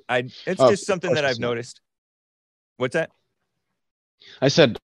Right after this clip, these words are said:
Speaker 2: of, of course it's not. But, um, I mean, there are, there's a whole ass political party literally writing laws against a specific demographic of people.
Speaker 1: Right. Yeah, you brought
Speaker 2: But
Speaker 1: that
Speaker 2: yeah,
Speaker 1: up.
Speaker 2: yeah, we're
Speaker 1: I'm not, I'm not
Speaker 2: missing, mi-,
Speaker 1: against
Speaker 2: we're, we're, we're all missing the point, though.
Speaker 1: Oh, what's, what's the point? Go ahead.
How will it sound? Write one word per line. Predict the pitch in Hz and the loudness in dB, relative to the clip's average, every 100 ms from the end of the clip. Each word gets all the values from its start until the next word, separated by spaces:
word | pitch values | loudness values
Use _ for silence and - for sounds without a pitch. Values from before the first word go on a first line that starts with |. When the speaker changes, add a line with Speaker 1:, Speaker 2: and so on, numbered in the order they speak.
| - | -14
Speaker 2:
of, | 98 - | -14 -6
of | 113 - | -6 -4
course | 120 107 | -6 -4
it's | 101 - | -8 -10
not. | 90 - | -12 -4
But, | 110 127 | 2 4
um, | 127 104 101 _ - | 4 0 -6 _ -2
I | 123 | 0
mean, | 120 | 0
there | 117 110 | 0 2
are, | 110 101 | 2 0
there's | 110 107 | -4 -6
a | 104 | -4
whole | 113 107 | -2 -2
ass | 92 | -2
political | 120 101 95 - | -4 -4 -6 -8
party | 104 98 92 92 | -6 -4 -4 -4
literally | 101 95 95 | -2 -2 -2
writing | 98 92 | -2 -2
laws | 90 92 90 85 | -2 0 0 -2
against | 85 90 - 82 | -10 -10 -10 -14
a | - | -14
specific | - - 90 90 82 | -14 -14 -12 -12 -10
demographic | 85 82 85 85 - 80 | -10 -8 -6 -6 -8 -16
of | - | -12
people. | 98 - 90 | -12 -10 -12
Speaker 1:
Right. | - 151 170 180 170 104 - _ | -8 -4 -2 0 -2 -6 -14 _
Yeah, | - 156 | -6 -2
you | 151 143 | 0 -2
brought | 151 170 | -2 4
Speaker 2:
But | 185 | 6
Speaker 1:
that | 175 | 8
Speaker 2:
yeah, | 196 156 | 8 8
Speaker 1:
up. | 127 | 8
Speaker 2:
yeah, | 113 | 4
we're | 104 117 | 4 2
Speaker 1:
I'm | 117 180 | 2 0
not, | 214 185 | 0 0
I'm | 160 | 0
not | 139 233 | 0 0
Speaker 2:
missing, | 180 | 0
mi-, | 143 | 0
Speaker 1:
against | 202 151 | 2 2
Speaker 2:
we're, | 139 120 | 2 2
we're, | 147 151 | 0 4
we're | 196 | 6
all | 127 104 | 6 4
missing | 104 95 | -4 -10
the | - | -12
point, | - 98 - | -8 -8 -8
though. | 80 104 _ _ _ _ _ _ _ | -12 -12 _ _ _ _ _ _ _
Speaker 1:
Oh, | 156 | -2
what's, | 147 160 - - | 0 -4 -6 -6
what's | 135 | -6
the | 127 | -6
point? | 117 92 | -8 -8
Go | 85 | -6
ahead. | 101 73 | -8 -8